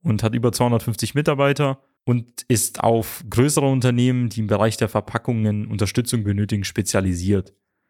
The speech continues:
Und da war halt natürlich das Thema, wie schafft man es, bei Großunternehmen oder Konzernen an den richtigen Ansprechpartner heranzutreten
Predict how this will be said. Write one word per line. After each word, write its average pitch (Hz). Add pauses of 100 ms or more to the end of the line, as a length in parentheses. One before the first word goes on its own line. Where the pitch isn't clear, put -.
(200)
Und 101
da 113
war 131
halt 139
natürlich 135
das 113
Thema, 143
wie 123
schafft -
man 135
es, 135
bei 104 (340)
Großunternehmen 123
oder 104
Konzernen 117
an 107
den -
richtigen 110
Ansprechpartner 104 (240)
heranzutreten 110